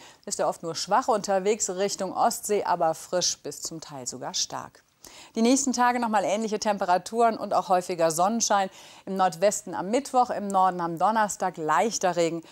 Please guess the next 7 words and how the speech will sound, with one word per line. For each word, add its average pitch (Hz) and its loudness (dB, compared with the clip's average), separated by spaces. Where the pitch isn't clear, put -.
sonst 165 -2
aber 139 -4
recht 262 0
freundlich, 160 -4
sonnig 127 -8
und - -8
trocken. - -16